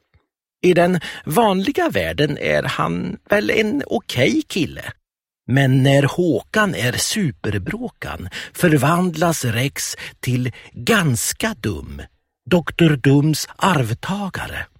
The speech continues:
Inte ens Sune har en aning om att hans småsyskon egentligen är tuffa superhjältar med uppdrag att rädda världen.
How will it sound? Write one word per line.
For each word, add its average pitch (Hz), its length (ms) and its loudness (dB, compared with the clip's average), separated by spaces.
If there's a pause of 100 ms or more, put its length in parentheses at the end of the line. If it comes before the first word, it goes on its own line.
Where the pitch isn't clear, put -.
(680)
Inte 135 340 2
ens 120 300 0
Sune 180 680 -2
har 147 340 -2
en 135 160 6
aning 156 680 2
om 95 200 -2
att 107 140 -2
hans 120 520 -4
småsyskon 180 920 -2 (180)
egentligen 190 1000 0
är 113 300 2
tuffa - 640 -6
superhjältar - 1300 -2 (320)
med 190 320 4
uppdrag 160 680 0
att 156 140 0
rädda 165 360 0
världen. 160 520 -4